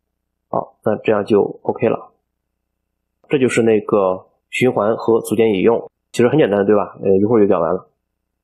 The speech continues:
还有一点就是那个我们这个E G S啊，所有的E G S文件，不管是这个页面还是说这个组件，我们都可以很正常的去使用一个 script 标签，然后里面去写那个什么，写那个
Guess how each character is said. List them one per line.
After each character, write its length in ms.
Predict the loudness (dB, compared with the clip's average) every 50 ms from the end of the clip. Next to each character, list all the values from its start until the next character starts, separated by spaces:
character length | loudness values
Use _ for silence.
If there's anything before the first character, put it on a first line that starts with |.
| _ _ _ _ _ _ _ _ _ _ _ _ _ _ _ _ _ -12
还 160 | -6 -2 -2
有 100 | 0 0
一 60 | 0
点 160 | -2 -4 -4
就 140 | -2 -2 -2
是 100 | 0 2
那 160 | 2 2 2
个 260 | 0 -2 -2 -4 -6 -12 _ _ _ _
我 100 | -4 -2
们 80 | 0 2
这 60 | 2
个 80 | 2 2
E 100 | 2 0
G 120 | 0 0
S 320 | 0 0 -2 -2 0 0
啊， 80 | -2 -2 -4 -10 -12
所 180 | -6 -2 0 2
有 80 | 2
的 80 | 2 2
E 100 | 0 0
G 120 | 0 -2
S 180 | -2 -2 -2 -2
文 100 | -2 0
件， 140 | 0 0 0 0
不 100 | 0 0
管 140 | 0 0 0
是 100 | -2 0
这 160 | 0 0 0
个 280 | 0 -2 -4 -6 -12 _
页 160 | -2 0 2 2
面 200 | 2 0 0 0
还 100 | 0 0
是 100 | 0 0
说 220 | 0 0 0 2
这 100 | 2 2
个 120 | 2 0
组 160 | 0 -2 -4 -2
件， 200 | -2 -2 -2 -2 -4 -12 _ _ _ _
我 100 | -4 -2
们 100 | 0 0
都 100 | 0 0
可 160 | 0 0 0
以 200 | 2 2 0 -2 _ _ _ _ _ _ _ _ _ _ _ _
很 260 | -10 -6 -4 -4 -2 -2
正 200 | -2 -2 0 0
常 180 | -2 -2 -2
的 80 | -2 -2
去 180 | 0 0 0 0
使 260 | 0 0 0 0 0
用 200 | 0 2 2 2
一 40 | 2
个 100 | 2 0
script 460 | -2 -4 -4 -2 0 0 0 0 0 0
标 180 | 2 0 0
签， 240 | 0 -2 -4 -6 -6 -8 _ _ _ _ _ _ _ _ _
然 120 | -6 -4 -2
后 60 | -2
里 80 | 0 0
面 100 | 0 0
去 160 | 0 -2 -4
写 340 | -4 -4 -2 -2 -2 0 0
那 100 | 2 2
个 120 | 2 2 0
什 120 | -2 -4
么， 200 | -8 -10 -12 -16 _
写 220 | -10 -4 -2 0
那 180 | 2 2 2 2
个 320 | 2 0 0 0 -2 -4